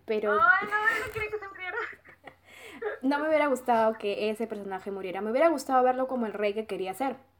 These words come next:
Speaker 2: Sí, el some-, someday king, algo así. El
Speaker 1: Ujú.
Speaker 2: día, el rey de algún día, ¿no?
Speaker 1: Ujú,
Speaker 2: Era la
Speaker 1: y era
Speaker 2: leyenda.
Speaker 1: como que en realidad sí se lo merecía bastante, pero bueno,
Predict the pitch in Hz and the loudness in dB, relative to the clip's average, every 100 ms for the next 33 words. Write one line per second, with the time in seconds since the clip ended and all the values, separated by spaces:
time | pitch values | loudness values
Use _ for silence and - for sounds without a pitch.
0 | - 294 285 240 214 _ - 233 240 240 | -14 -8 -4 -6 -8 _ -8 -8 -8 -16
1 | - _ 208 214 214 208 220 214 214 220 | -20 _ -10 -6 -6 -6 -6 -12 -18 -14
2 | 214 202 - - 214 - 180 190 180 208 | -14 -14 -16 -10 -6 -4 -2 0 0 -2
3 | 196 185 196 202 226 208 196 185 160 170 | -4 -4 -2 0 -2 -4 -10 -10 -12 -10
4 | 226 220 226 214 202 247 233 233 240 254 | -8 -4 -4 -4 -4 -4 -2 -2 -2 -4
5 | 233 233 208 202 214 220 226 294 302 330 | -4 -4 -4 -4 -4 -2 -2 0 4 4
6 | 320 262 220 240 214 202 214 196 196 - | 4 0 -2 0 0 -4 -8 -10 -12 -16
7 | 185 185 180 175 | -14 -12 -14 -16